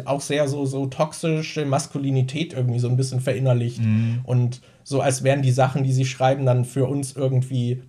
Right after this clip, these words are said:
Speaker 1: Beleidigungen, obwohl es halt nur so Sachen waren, die unsere Männlichkeit so leicht irgendwie angreifen. Da hat man auch schon gemerkt, so, ich glaub, die kommen einfach aus einem Umfeld, was schon so toxisch ist, dass du denkst so, wow, so,
Speaker 2: <laughs>
Speaker 1: boah,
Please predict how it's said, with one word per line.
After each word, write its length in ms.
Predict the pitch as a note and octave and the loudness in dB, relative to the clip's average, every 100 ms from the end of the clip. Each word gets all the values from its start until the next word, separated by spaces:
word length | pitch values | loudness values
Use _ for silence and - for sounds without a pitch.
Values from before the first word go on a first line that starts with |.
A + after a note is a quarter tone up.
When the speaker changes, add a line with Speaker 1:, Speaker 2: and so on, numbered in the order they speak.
| - | 0
Speaker 1:
Beleidigungen, 960 | B2+ B2+ D3+ C#3+ B2+ A#2+ B2+ B2+ - - | 2 4 2 0 0 2 4 2 -2 -4
obwohl 280 | B2 B2+ C3+ | 0 2 2
es 100 | C#3 | 2
halt 200 | B2+ C3 | 2 4
nur 160 | C3 | 2
so 180 | B2+ B2+ | 4 2
Sachen 360 | B2 B2+ C3 B2 | 2 0 0 0
waren, 120 | A#2+ | 0
die 140 | B2 | 0
unsere 280 | - B2+ B2 | 0 -2 0
Männlichkeit 580 | B2 C3 C3+ - A#2+ G#2+ | 2 0 -2 -2 -2 -2
so 100 | A#2+ | -2
leicht 280 | A#2 A#2 G2 | -2 -2 -4
irgendwie 280 | A#2 A2+ | -4 -4
angreifen. 720 | G#2+ A2+ - A2 A#2 B2+ B2 B2+ - - - | -4 -6 -6 -4 -4 -4 -4 -4 -12 -20 -10
Da 80 | B2 | -4
hat 140 | C3+ | -2
man 120 | C#3 | 0
auch 120 | C3+ C3 | 0 0
schon 160 | D3 | 2
gemerkt, 260 | C3 B2+ B2+ | 4 4 2
so, 220 | C#3+ C3+ - - | -4 -8 -14 -18
ich 160 | - | -6
glaub, 160 | D3+ D#3 | -2 -2
die 140 | E3 | -4
kommen 340 | - - F3 F3+ | -4 0 2 2
einfach 460 | D3 D3+ D3 B2+ | -2 -2 -2 -2
aus 220 | C#3 C3 C3+ | -2 0 0
einem 100 | B2+ | 0
Umfeld, 680 | E3 F#3 F#3+ - C3 B2+ | 2 2 0 2 4 4
was 140 | B2+ B2+ | 4 0
schon 200 | C3+ C3 | 0 0
so 100 | C#3 | -2
toxisch 560 | C#3 D#3 D#3 - B2 | 0 0 0 -2 -4
ist, 240 | B2+ C3 B2+ | -4 -4 -2
dass 160 | B2+ | -2
du 80 | C#3 | -2
denkst 200 | C3 C3 | 0 2
so, 160 | C#3 B2+ - - | 0 -4 -8 -6
wow, 500 | A#2+ C3+ B2+ A2+ - - - D#3 D#3+ C3 | 2 6 6 4 -2 -10 -6 -2 2 4
so, 80 | |
Speaker 2:
<laughs> 140 | C3+ B2+ | 4 4
Speaker 1:
boah, 480 | C#3+ C3+ C3 A2 | 4 6 6 2